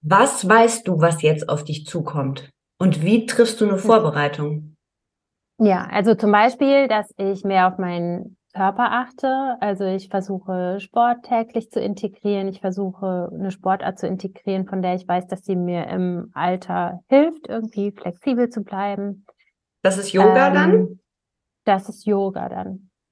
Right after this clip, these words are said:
Speaker 2: genau. Ähm, ich lerne immer besser, auf meine Ernährung zu achten, auch wenn ich immer noch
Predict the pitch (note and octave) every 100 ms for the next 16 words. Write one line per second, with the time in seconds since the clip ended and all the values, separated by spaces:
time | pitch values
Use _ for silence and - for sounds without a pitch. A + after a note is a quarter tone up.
0 | _ _ A3 G3+ F#3+ G#3 G3+ _ _ _
1 | _ _ _ - G3 G3 F#3+ F#3 F#3 F#3
2 | F#3+ G3 F#3 _ _ _ _ _ _ _
3 | _ _ _ G#3+ - F#3+ F#3 F#3+ G3 G#3
4 | A3+ A3 G#3+ G#3+ - A#3 G#3+ - G#3 G3+
5 | F#3+ F3 F#3 G#3+ A#3+ B3 B3 A#3+ A3 B3+
6 | - C4+ A#3+ F#3 F#3+ G3 F#3+ F#3+ F#3+ G3+
7 | G3+ G3+ G3+